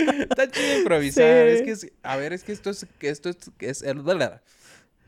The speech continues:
Speaker 1: pinche covid, es, es catártico,
Speaker 2: Sí.
Speaker 1: ¿sabes? Ay, venir aquí y platicar es, voy a sacar toda la mierda que tengo acumulada.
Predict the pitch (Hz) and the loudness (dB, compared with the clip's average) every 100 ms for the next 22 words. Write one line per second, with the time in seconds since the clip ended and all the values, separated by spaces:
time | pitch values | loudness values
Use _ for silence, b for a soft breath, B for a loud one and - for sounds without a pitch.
0 | - 120 - 131 - 113 107 120 _ b | -18 -18 -16 -18 -12 -10 -10 -16 _ b
1 | b 233 143 139 - 160 175 - 185 151 | b -4 0 -2 -2 -6 -6 -8 -4 -4
2 | 151 - 117 - - _ _ _ - 208 | -4 -8 -16 -16 -20 _ _ _ -12 -12
3 | 156 185 _ _ _ _ _ _ _ _ | -14 -20 _ _ _ _ _ _ _ _
4 | _ 107 110 113 127 127 165 160 165 185 | _ -18 -18 -12 -10 -6 -6 -6 -8 -8
5 | 202 156 131 120 131 139 156 151 - - | -6 -8 -8 -8 -6 -4 -6 -8 -18 -20
6 | - 120 123 143 135 - 120 - 131 120 | -20 -14 -8 -8 -8 -10 -12 -8 -8 -6
7 | 104 113 123 151 147 120 117 127 - 104 | -8 -10 -8 -8 -10 -12 -12 -14 -16 -18
8 | 107 131 | -14 -16